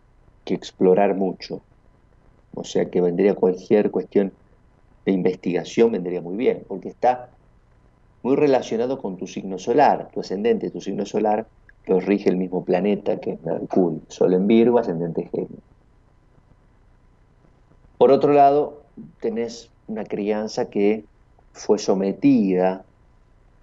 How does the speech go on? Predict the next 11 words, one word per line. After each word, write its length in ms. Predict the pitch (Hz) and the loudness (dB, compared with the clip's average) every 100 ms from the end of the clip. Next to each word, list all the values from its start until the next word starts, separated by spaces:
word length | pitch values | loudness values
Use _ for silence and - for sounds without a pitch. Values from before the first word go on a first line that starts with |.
| _ _ _ _ _ | _ _ _ _ _
al 200 | 98 98 | -2 -2
principio 640 | - 95 90 - 107 110 95 | -2 -4 -4 -4 0 4 4
de 60 | |
realidad, 520 | 92 85 90 92 78 - _ _ _ _ _ _ _ - - _ _ _ _ _ _ _ _ _ | 4 2 2 2 2 -4 _ _ _ _ _ _ _ -20 -20 _ _ _ _ _ _ _ _ _
tirando 480 | - 175 175 175 160 | 4 6 6 4 4
a 40 | 139 | 2
una 220 | 131 123 | 2 -4
realidad 720 | 110 113 107 104 110 113 123 | -2 -2 0 -2 -4 -2 -2
más 200 | 117 104 | -4 -4
bien 320 | 107 113 117 | -4 -4 -4
limitante. 840 | 101 92 90 104 85 80 87 85 | -6 -6 -2 -2 -2 -6 -8 -8